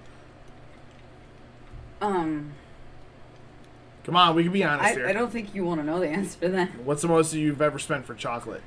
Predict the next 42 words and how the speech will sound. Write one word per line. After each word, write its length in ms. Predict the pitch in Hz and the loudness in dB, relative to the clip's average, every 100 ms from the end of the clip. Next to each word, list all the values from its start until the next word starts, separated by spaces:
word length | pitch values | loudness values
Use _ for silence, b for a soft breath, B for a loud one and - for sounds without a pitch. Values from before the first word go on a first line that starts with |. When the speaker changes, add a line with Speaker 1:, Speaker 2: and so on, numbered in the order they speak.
| - | -12
Speaker 1:
Twenty-seven 420 | - 180 180 175 170 | -6 -6 -6 -6 -6
dollars. 280 | - 151 | -6 4
Speaker 2:
You're 100 | 202 | 10
out 80 | 262 | 10
of 60 | 240 | 10
your 80 | 196 | 6
fucking 460 | - - 226 226 190 | 4 6 6 8 6
mind. 320 | 190 220 170 | 8 6 6
Are 40 | |
you 160 | 160 180 | 2 0
kidding 420 | - 160 170 196 | 2 6 6 6
me? 260 | 208 226 208 B B B B - - - - - - - - 139 - - - | 2 2 -2 B B B B -20 -20 -20 -18 -18 -20 -4 -2 -2 -8 -12 -8
Speaker 1:
For 80 | |
a 60 | 160 | -6
bar 180 | 151 - | -4 -8
of 140 | - | -10
chocolate. 400 | - - - - | -16 -16 -18 -6
Speaker 2:
For 180 | - 226 - 151 160 | 8 8 8 -4 -4
one 420 | 156 170 202 185 | 2 6 8 8
bar. 420 | 160 165 110 98 | 6 4 2 -2
Like, 200 | 101 139 | -4 0
all 60 | 160 | 4
right, 80 | 180 | 4
wait, 120 | 175 165 | 4 4
now 60 | |
how 120 | 170 | 6
big 160 | 202 196 | 6 6
is 100 | 175 | 4
the 60 | 143 | -2
bar? 420 | 113 143 - - - - | -4 -4 -6 -12 -18 0
Speaker 1:
Normal 340 | 240 294 294 277 | 6 6 6 4
size. 560 | 302 240 240 240 - - - - - - - - - - - | 4 4 4 0 -6 -16 -20 -20 -20 -20 -20 -20 -20 -20 -4
Speaker 2:
Is 80 | 160 | 6
it 40 | |
Speaker 1:
Like 60 | 208 | 8
Speaker 2:
like 140 | 202 180 | 8 6
the 60 | |
size 240 | 170 202 175 | 6 6 6
of 60 | |
a 60 | 165 | 2
Crunch 260 | 160 165 | 2 2
bar? 240 | 202 202 | 0 -2